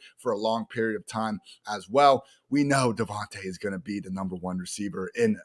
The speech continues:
uh, Las Vegas. You don't pay the man a hundred forty-one million dollars to be anything other than that. I believe that Derek Carr will have the best season of his career. I do think he can enable multiple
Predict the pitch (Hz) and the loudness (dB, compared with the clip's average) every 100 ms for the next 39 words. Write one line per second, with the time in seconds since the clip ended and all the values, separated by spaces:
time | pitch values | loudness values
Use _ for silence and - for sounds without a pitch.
0 | _ 101 104 104 101 110 101 101 110 113 | _ -4 0 0 0 -2 -4 -4 -4 -4
1 | 110 - 110 104 101 95 - 131 135 - | -2 0 0 0 -6 -6 0 6 6 4
2 | 120 120 113 107 120 110 104 113 110 104 | 2 2 0 2 2 2 2 0 0 4
3 | 127 139 135 - - - 131 131 123 131 | 8 8 8 2 -12 -10 0 2 2 2
4 | 127 120 123 120 113 107 139 147 - - | 2 4 4 4 0 2 6 4 2 -12
5 | - - 247 339 392 208 226 240 175 - | -20 -2 6 6 6 4 6 4 2 0
6 | 156 143 160 160 - 143 160 151 135 - | 0 4 6 6 6 6 6 6 2 -10
7 | 135 175 254 254 147 131 110 120 - 123 | 6 10 12 10 2 0 -2 -2 -2 -4
8 | 117 113 107 104 - 110 120 123 110 123 | -2 -4 -4 -8 -8 -2 0 0 0 -2
9 | 151 143 127 127 120 113 135 131 110 113 | -2 -2 -4 -2 0 4 6 6 6 4
10 | 117 - - 117 | 2 0 4 4